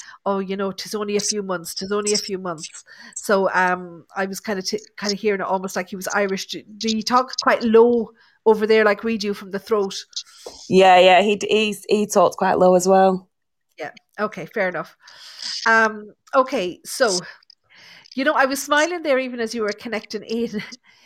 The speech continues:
Speaker 1: Um, did your dad have some kind of, um, a burgundy coloured cardigan or, or, um,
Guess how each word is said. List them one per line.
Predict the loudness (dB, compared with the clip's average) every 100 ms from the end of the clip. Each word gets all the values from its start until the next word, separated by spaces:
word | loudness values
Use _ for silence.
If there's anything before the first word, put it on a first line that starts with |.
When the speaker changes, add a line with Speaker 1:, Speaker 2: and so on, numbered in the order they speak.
| _ _ 0
Speaker 1:
Um, | 2 0 -6
did | -4 -2 2
your | 2
dad | 4 2
have | 2 -2
some | -4 -2
kind | -2 -2
of, | 0
um, | 0 0 -2 -6
a |
burgundy | 0 4 4 0 -8 -10 -8 -8 -10
coloured | -6 -2 -2 -2
cardigan | -6 0 2 2 0 -4
or, | -4 -6
or, | -4 0 0 -2 -4 _ _ _ _ -4
um, | -2 0 -2 -6 -16 -20